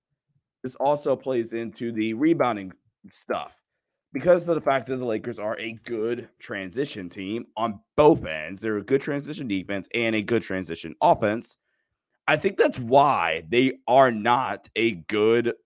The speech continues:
you know, defensive, or excuse me, offensive rebounding team. The Lakers have made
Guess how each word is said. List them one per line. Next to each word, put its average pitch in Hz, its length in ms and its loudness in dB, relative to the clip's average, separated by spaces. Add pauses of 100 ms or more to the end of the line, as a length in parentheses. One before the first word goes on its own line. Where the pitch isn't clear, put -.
(140)
you 104 100 -6
know, 98 360 -4 (600)
defensive, 120 560 -2
or 104 140 0
excuse 107 260 -4
me, 95 140 -6
offensive 117 360 -2
rebounding 120 340 4
team. 76 240 -12
The 98 80 -4
Lakers 123 400 -4
have 131 120 -2
made 104 400 -4